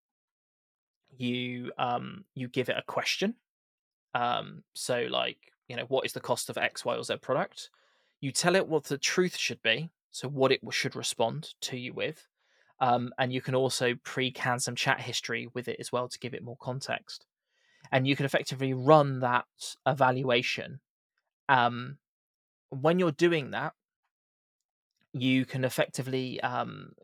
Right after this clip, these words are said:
give it a set of metrics. Uh, so there's groundedness, uh, relevance, uh, retrieval score, which I, I believe are sort of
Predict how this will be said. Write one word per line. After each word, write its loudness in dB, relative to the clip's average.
give 0
it 0
a 2
set 2
of -10
metrics. -4
Uh, 2
so -8
there's -4
groundedness, -2
uh, -2
relevance, 0
uh, 0
retrieval -4
score, -4
which -2
I, 4
I 6
believe 2
are 2
sort -4
of -6